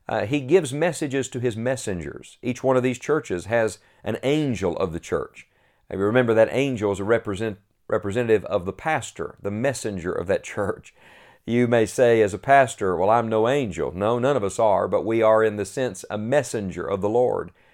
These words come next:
So listen to God's message through His Word in the power of the Holy Spirit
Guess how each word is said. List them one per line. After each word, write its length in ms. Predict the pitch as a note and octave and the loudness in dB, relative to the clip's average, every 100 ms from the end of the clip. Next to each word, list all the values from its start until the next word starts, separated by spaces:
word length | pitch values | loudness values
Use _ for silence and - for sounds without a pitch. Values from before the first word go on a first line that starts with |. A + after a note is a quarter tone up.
| _ _ _ - | _ _ _ -6
So 200 | - C3+ | 2 2
listen 500 | C3 D3+ A3 - F#3+ | 4 6 4 2 -4
to 80 | |
God's 340 | D3+ B2+ A2 F#2+ | 2 2 2 0
message 440 | G#2 F#2 F2+ D#2+ | -4 -4 -6 -6
through 140 | - A#2 | -2 -2
His 140 | G2 | -2
Word 440 | F#2 F#2+ F2+ F#2 - | 0 0 0 -4 -8
in 100 | G#2 | -10
the 60 | |
power 260 | - C3 A#2+ | -2 0 2
of 60 | |
the 80 | G#2 | 2
Holy 220 | G#2 G2 | 0 0
Spirit 460 | F2+ - G#2 F2+ - | -4 -2 0 0 -2